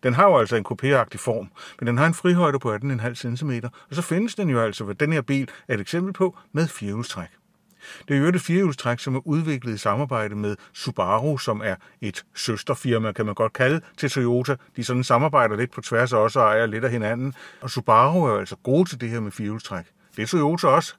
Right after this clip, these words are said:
Glem ikke, at Toyota faktisk bygger firehjulstrukne offroader og, og den slags ting, så det er ikke fordi, de ikke kan finde ud af det. Men for Subarus vedkommende har man specialiseret sig i det, og det, der er kommet ud af det samarbejde, er ganske enkelt godt.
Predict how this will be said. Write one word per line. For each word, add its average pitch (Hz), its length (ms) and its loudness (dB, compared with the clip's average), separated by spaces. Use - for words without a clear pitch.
Glem 131 220 0
ikke, 127 200 0
at 127 60 0
Toyota 117 400 -4
faktisk 101 380 -2
bygger 117 220 0
firehjulstrukne 117 720 -4
offroader 120 640 2
og, 110 400 4
og 117 80 0
den 117 120 -2
slags 117 220 -6
ting, 117 200 -6
så 113 80 -6
det 110 60 -2
er - 20 0
ikke 143 100 -4
fordi, 139 180 -4
de 127 120 -6
ikke 123 100 -6
kan 143 100 -8
finde 131 220 -4
ud 123 80 -4
af 113 140 -4
det. 131 100 -8
Men 123 280 4
for - 100 -10
Subarus 120 440 4
vedkommende 123 360 -2
har 101 80 -6
man 101 100 -6
specialiseret 139 680 -6
sig 143 160 -2
i 127 40 0
det, 135 120 -6
og - 180 -8
det, 147 120 0
der 160 60 2
er 143 60 0
kommet 110 280 -2
ud 151 160 0
af 143 100 -2
det 147 120 -4
samarbejde, 110 560 -6
er 113 140 -8
ganske 95 320 -12
enkelt 92 220 -14
godt. - 260 -16